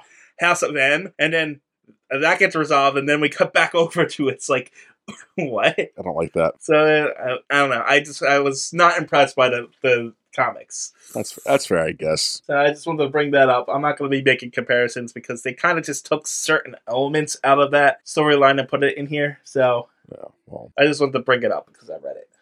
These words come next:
Speaker 2: They didn't do it justice, if there were any justice to be done to it.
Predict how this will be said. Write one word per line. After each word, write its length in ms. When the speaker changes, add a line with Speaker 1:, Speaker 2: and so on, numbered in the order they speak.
Speaker 2:
They 100
didn't 240
do 140
it 60
justice, 720
if 80
there 100
were 160
any 160
justice 240
to 80
be 120
done 220
to 180
it. 100